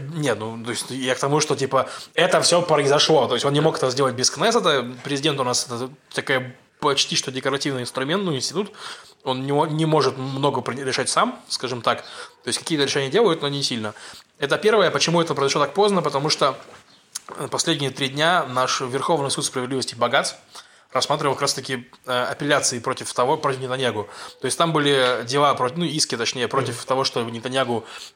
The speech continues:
Speaker 1: формировал правительство, потому что он обвиняется по уголовным делам. Там были иски против, э, коалиционных соглашений между Кахоль-Лаван и, э, Ликудом, которые максимально, э, странные там прописаны. Мы их обсуждали, что они там, короче, очень нагроможденные, там очень много всего, там очень много условий и прочее.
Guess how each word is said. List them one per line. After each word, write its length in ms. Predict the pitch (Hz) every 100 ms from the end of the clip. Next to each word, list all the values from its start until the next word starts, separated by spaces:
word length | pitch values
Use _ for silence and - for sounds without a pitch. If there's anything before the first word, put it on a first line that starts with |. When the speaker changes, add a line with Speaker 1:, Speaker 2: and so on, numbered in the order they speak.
| _
Speaker 1:
формировал 340 | 127 135 135
правительство, 340 | 127 127 120 120
потому 240 | 117 120
что 140 | 123 131
он 60 |
обвиняется 360 | 117 123 120 -
по 60 | 117
уголовным 240 | 120 117
делам. 340 | 123 175 254 - - -
Там 140 | - 139
были 140 | 139
иски 340 | 147 165 - 143
против, 440 | 135 131 120 -
э, 220 | 127 120
коалиционных 520 | 117 127 131 143 135 -
соглашений 480 | 123 123 - 135 123
между 240 | 113 117
Кахоль-Лаван 480 | 117 131 127 127 120
и, 180 | 117 110 - _ - - - -
э, 100 | 120
Ликудом, 380 | 120 226 214
которые 340 | 160 131 131 123
максимально, 600 | 123 - 135 131 120 110 - - - - _
э, 460 | - 117 113 110 107 98
странные 520 | - 143 139 131 120
там 180 | 117 107
прописаны. 420 | 113 - 135 139
Мы 80 | 160
их 80 | 151
обсуждали, 400 | 143 143 175 165
что 180 | -
они 140 | 123 127
там, 160 | 127
короче, 280 | 117 120 120
очень 180 | 131 127
нагроможденные, 760 | 131 131 139 143 170 175 156
там 140 | 139 127
очень 220 | 127 135
много 200 | 127 127
всего, 380 | 117 139 147 160
там 120 | 131
очень 180 | 127 -
много 140 | 123
условий 380 | 127 - 156 160
и 40 | 123
прочее. 400 | 120 113 110